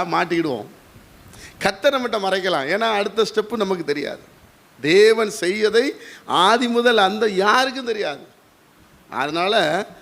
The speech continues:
நம்ம வசனத்தின்படி வாழ நம்மளை அர்ப்பணிக்கணும். நீங்க கர்த்தர்ட்ட எதையும் மறைக்காதீங்க. நீங்க கர்த்தர்ட்ட மனப்பூர்வமா சொல்லிட்டு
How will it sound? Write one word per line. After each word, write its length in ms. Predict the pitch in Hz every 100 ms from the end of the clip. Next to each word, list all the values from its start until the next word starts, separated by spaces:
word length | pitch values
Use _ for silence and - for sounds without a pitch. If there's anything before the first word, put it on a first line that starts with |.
| - -
நம்ம 240 | 120 117
வசனத்தின்படி 640 | 175 240 247 240 240 226 214
வாழ 320 | 180 175 175
நம்மளை 260 | 156 156
அர்ப்பணிக்கணும். 800 | 147 135 143 135 117 120 - - - - - - -
நீங்க 420 | 135 269 339 311
கர்த்தர்ட்ட 420 | 196 175 214 185
எதையும் 280 | 170 180 170
மறைக்காதீங்க. 580 | 147 139 135 123 - 107 117 - _ _ _ _ _ _
நீங்க 180 | 117 117
கர்த்தர்ட்ட 420 | 117 123 151 151
மனப்பூர்வமா 720 | 143 127 151 165 180 180 190
சொல்லிட்டு 440 | 185 151 170 175